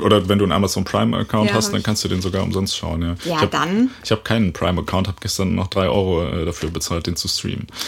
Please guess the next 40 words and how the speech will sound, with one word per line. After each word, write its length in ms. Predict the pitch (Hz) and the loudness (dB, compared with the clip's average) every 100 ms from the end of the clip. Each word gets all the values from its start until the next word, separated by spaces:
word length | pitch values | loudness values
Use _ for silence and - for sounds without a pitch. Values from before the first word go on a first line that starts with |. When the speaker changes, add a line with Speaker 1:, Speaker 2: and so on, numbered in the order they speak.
| - | -6
Speaker 2:
Nicht 220 | 202 196 - | -4 -2 -2
schlecht. 300 | 233 202 90 | -2 -2 -4
Speaker 1:
Ja, 160 | 85 - | -6 -4
weil 80 | 90 | 0
wie 60 | 90 | 2
ich 100 | - | 2
auch 160 | 98 | 2
recherchiert 420 | 107 104 107 110 101 | 2 0 0 0 0
habe, 200 | 101 95 | 0 -2
hatte 180 | - | -4
der 160 | 98 92 | -4 -2
ein, 240 | 92 92 | 0 0
äh, 280 | 92 90 90 | 0 -2 -2
hat 120 | 90 | -2
der 80 | 104 | 0
hundert 360 | 98 98 - - - - | 0 0 -2 -10 -10 0
Millionen 420 | 107 107 110 104 | 4 6 4 4
Dollar 300 | 107 101 82 | 4 4 2
eingespielt. 580 | 87 85 - 90 101 - | 0 -4 -4 -4 -4 -4
Das 100 | - | -4
heißt, 180 | 92 - | -4 -6
jetzt 160 | - | -8
hat 120 | - | -6
er 80 | 87 | -4
noch 140 | 92 92 | -4 -4
drei 180 | - 92 | -4 -2
Euro 200 | 90 95 | 0 0
mehr 200 | 95 85 | -2 -4
eingespielt. 520 | - - - 82 - | -6 -8 -8 -8 -6
Also 180 | 82 85 | -4 0
der, 220 | 92 87 | 0 0
Speaker 2:
Tja. 80 | 90 | 2
Speaker 1:
der 120 | 92 | 4
läuft 320 | 92 107 - | 6 4 2
anscheinend 340 | - - 104 101 | -2 0 0 0
immer 200 | 110 92 | 0 0
noch 180 | 87 - - - | -2 -6 -16 -8
ganz 220 | 92 - | -6 -6
gut, 300 | - 87 - | -4 -6 -6
ja. 80 | 92 | -10